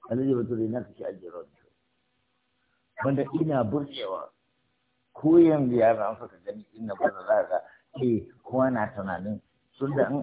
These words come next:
ana zagin su, ana ce musu mutunci, ce su ga baban mu can da rauni.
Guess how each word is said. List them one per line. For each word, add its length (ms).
ana 320
zagin 500
su, 200
ana 300
ce 100
musu 220
mutunci, 500
ce 220
su 240
ga 300
baban 420
mu 160
can 200
da 120
rauni. 320